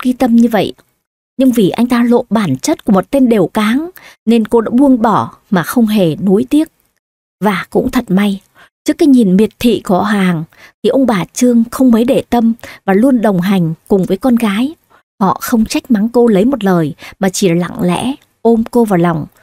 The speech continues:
rồi vỗ về nói, "Không sao đâu con, có bố mẹ ở đây rồi." Câu nói đó đã khiến Hân cảm nhận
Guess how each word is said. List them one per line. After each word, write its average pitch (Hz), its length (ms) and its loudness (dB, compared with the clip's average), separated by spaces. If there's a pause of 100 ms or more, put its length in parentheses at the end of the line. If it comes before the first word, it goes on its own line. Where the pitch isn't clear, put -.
(220)
rồi 180 320 0 (160)
vỗ 185 300 0
về 202 220 0
nói, 214 300 -4 (720)
"Không 208 120 0
sao 208 320 -4
đâu 196 120 -4
con, 196 200 -2 (680)
có 226 60 -2
bố 220 200 2
mẹ 269 260 0
ở - 80 -4
đây 202 180 -2
rồi." 175 320 -2 (680)
Câu 233 80 0
nói 202 200 -2
đó 202 340 -6 (420)
đã 190 60 -4
khiến 233 240 -2
Hân 254 200 2
cảm 180 240 -4
nhận 170 240 -2